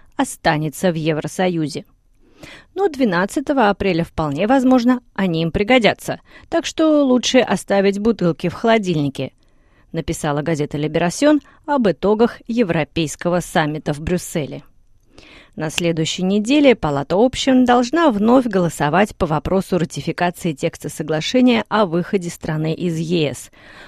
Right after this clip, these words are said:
Но одобрение этого соглашения газета называет маловероятным. За этим голосованием последует полоса неясности со множеством возможных сценариев,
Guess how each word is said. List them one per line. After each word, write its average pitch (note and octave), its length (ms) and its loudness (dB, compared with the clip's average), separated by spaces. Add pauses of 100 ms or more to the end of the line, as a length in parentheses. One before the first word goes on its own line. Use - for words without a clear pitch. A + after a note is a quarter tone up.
(100)
Но F#3 280 2
одобрение F3+ 720 2
этого C#3 220 -6
соглашения D#3 720 -2
газета B3 380 2
называет F3 500 0
маловероятным. D#3+ 1200 0 (480)
За F#3+ 140 0
этим E3+ 300 0
голосованием B3+ 800 4
последует D4+ 600 0
полоса F#3+ 540 0
неясности F#3+ 960 2
со F#3+ 200 -2
множеством A3+ 800 2
возможных D#3 640 0
сценариев, D3 640 0